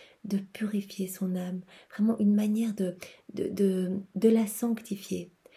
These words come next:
Jésus veut nous ramener tous, en fait, eh bien, à notre place d'enfant de Dieu.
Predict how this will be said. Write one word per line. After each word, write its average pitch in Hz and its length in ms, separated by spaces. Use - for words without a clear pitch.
Jésus 208 360
veut 214 140
nous 185 120
ramener 190 460
tous, - 360
en 202 100
fait, 185 400
eh 196 100
bien, 180 260
à 185 80
notre 185 200
place 180 240
d'enfant 180 260
de 180 100
Dieu. 175 300